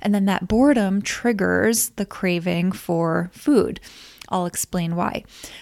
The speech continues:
But back to the question of food craving versus hunger.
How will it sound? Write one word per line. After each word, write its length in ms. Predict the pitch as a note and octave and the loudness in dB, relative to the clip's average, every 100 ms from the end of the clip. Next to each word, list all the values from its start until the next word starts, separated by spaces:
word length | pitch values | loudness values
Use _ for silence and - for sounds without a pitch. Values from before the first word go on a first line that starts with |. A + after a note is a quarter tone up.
| - - | -8 -2
But 260 | F#3 - | -2 -2
back 320 | G3+ G#3 B3 | -4 -2 -4
to 140 | - C4 | -2 0
the 120 | A3 | 0
question 720 | - F3+ F#3 - C#4 E4 E4+ | 0 -2 0 0 0 0 0
of 340 | - A3 G3 F#3+ - | 0 0 0 -4 -8
food 440 | - A#3 A#3 G3 | -2 2 4 2
craving 760 | - G3+ F#3 F3 F3 F3+ F#3+ - | 0 0 2 0 0 0 0 -2
versus 640 | F3+ F3 E3 - F3 E3+ | -4 -2 -2 -2 0 0
hunger. 440 | - D#4+ D4 - | 0 0 0 -2